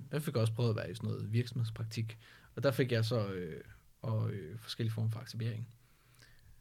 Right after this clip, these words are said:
Så der er også noget, øh, inde hos noget ballisager og rekruttering, hvor man skulle sidde og høre, hvordan at man fik et job og, øh,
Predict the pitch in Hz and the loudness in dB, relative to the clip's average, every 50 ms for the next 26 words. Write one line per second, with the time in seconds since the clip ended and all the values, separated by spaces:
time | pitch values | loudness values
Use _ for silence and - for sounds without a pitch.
0 | - - - - - - _ _ - - 120 135 156 143 113 127 120 117 113 107 | -20 -20 -20 -20 -20 -20 _ _ -6 0 4 6 6 6 6 6 4 4 4 4
1 | 101 101 104 101 - 120 120 117 113 110 110 113 110 110 107 104 110 110 107 107 | 2 0 -2 -2 2 2 4 4 4 2 2 0 -2 -2 -2 -4 -4 -4 -4 -2
2 | 101 110 110 110 98 90 87 - - 117 113 113 110 - 117 110 - 117 107 101 | 0 0 0 0 -2 -4 -6 -8 -8 -6 -8 -8 -8 -8 -6 -4 -2 -2 0 -2
3 | 104 101 104 104 95 - 90 107 95 98 107 - - 113 - 101 104 101 90 107 | -2 -4 -4 -6 -6 -6 -8 -8 -8 -8 -10 -10 -10 -10 -8 -6 -6 -6 -6 -6
4 | 110 104 101 107 101 101 95 92 92 92 - - 107 107 107 110 107 110 110 110 | -6 -4 -4 -4 -4 -6 -8 -8 -8 -8 -6 -6 -4 -4 -4 -4 -4 -4 -4 -4
5 | 113 110 - - - - - - 107 113 113 110 110 - - - 113 - - - | -4 -6 -10 -14 -14 -10 -6 -6 -4 -4 -6 -6 -6 -6 -6 -8 -8 -12 -10 -6
6 | 104 107 107 - - - 92 92 98 98 98 95 92 92 92 | -4 -4 -4 -4 -6 -6 -8 -10 -8 -10 -10 -10 -10 -10 -10